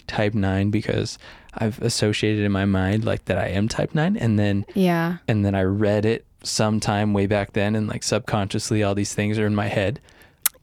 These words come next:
Speaker 1: But
Speaker 2: Yeah.
Speaker 1: I don't, but that's just a, you know,
Speaker 2: And I think
Speaker 1: I
Speaker 2: we
Speaker 1: always wonder about subconscious like that.
Speaker 2: They're interesting things. And I think, like, and the, really the point that I was thinking of when I was like, "Let's do it about personality tests,"
Speaker 1: Yeah.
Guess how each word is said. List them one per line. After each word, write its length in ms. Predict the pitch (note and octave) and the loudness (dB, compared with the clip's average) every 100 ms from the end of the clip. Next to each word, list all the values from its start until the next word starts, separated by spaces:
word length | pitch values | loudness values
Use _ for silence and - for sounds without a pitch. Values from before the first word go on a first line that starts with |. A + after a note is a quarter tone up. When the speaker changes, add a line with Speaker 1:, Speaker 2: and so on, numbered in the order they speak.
| _ | _
Speaker 1:
But 280 | - A#2 G#2+ _ - | 0 2 0 _ -2
Speaker 2:
Yeah. 560 | C#4+ C#4+ C4+ C4 B3+ C4+ | 2 4 4 4 2 2
Speaker 1:
I 60 | - | 2
don't, 260 | C3+ G#2+ A2+ | 2 0 0
but 260 | C3+ A2 - - - - - | 0 0 -2 -14 -20 -8 0
that's 220 | A3 - | 0 0
just 180 | C#3 G#3 | 0 2
a, 160 | G#3+ - | 0 0
you 80 | B3+ | 0
know, 180 | F#2 - - | 0 -4 0
Speaker 2:
And 100 | C#4 | 4
I 60 | D4+ | 4
think 280 | D#4+ F4+ D#4+ | 4 2 4
Speaker 1:
I 60 | D4 | 4
Speaker 2:
we 40 | |
Speaker 1:
always 260 | C#4 - - | 4 2 0
wonder 180 | G#2 G2+ | 0 0
about 200 | - - | -4 -6
subconscious 580 | - - - - - - | -6 -4 -6 -6 -6 -6
like 140 | - | -4
that. 180 | - - A3+ | -4 -4 2
Speaker 2:
They're 220 | D4 D#4 | 4 4
interesting 680 | - A#3 A#3 C#4 C4 C4+ A#3 | 4 4 4 2 2 4 4
things. 240 | G3+ G#3 - | 4 2 4
And 160 | A#3+ B3 | 4 4
I 80 | |
think, 340 | B3+ C#4+ C#4+ C4+ | 4 4 4 4
like, 320 | G#3+ F#3 - - - - - - - - _ - - | 2 2 -6 -20 -20 -20 -20 -20 -20 -20 _ -18 0
and 180 | C#4 B3+ | 6 6
the, 80 | B3+ | 6
really 240 | A3 D4+ | 6 6
the 120 | C#4+ C4 | 4 2
point 440 | - A3 F#3 - | 2 2 0 2
that 120 | G3 | 2
I 140 | F3+ F3+ E3+ _ - _ - | 4 0 -4 _ -20 _ 0
was 180 | G#3+ F3 | 0 2
thinking 360 | G3 F#3 F#3 F3+ | 0 2 2 4
of 300 | F3 - - | 2 -2 -4
when 120 | F#3+ F3+ | 0 2
I 60 | |
was 120 | E3+ F3+ | 2 0
like, 120 | F3 | 2
"Let's 220 | C4+ - | 2 2
do 180 | - C4+ | 4 6
it 80 | C4 | 6
about 240 | A#3 G#3+ | 4 2
personality 480 | - G#3+ G#3 F#3+ F3 | 2 0 2 2 0
tests," 220 | F3+ - | -2 0
Speaker 1:
Yeah. 100 | - | 0